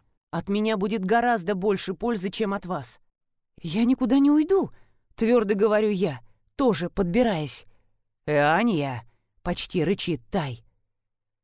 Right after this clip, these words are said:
«Решено!» — примирительно и не к месту весело обрывает нас Элар.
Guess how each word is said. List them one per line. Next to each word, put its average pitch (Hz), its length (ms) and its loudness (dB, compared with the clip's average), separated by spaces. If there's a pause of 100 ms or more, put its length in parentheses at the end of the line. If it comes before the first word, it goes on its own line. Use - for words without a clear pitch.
(1200)
«Решено!» — 247 680 2 (500)
примирительно 220 600 2
и 214 180 -2
не 202 140 2
к - 80 -10
месту 202 400 -2
весело 220 560 0
обрывает 208 480 2
нас 202 260 -2
Элар. 180 400 -2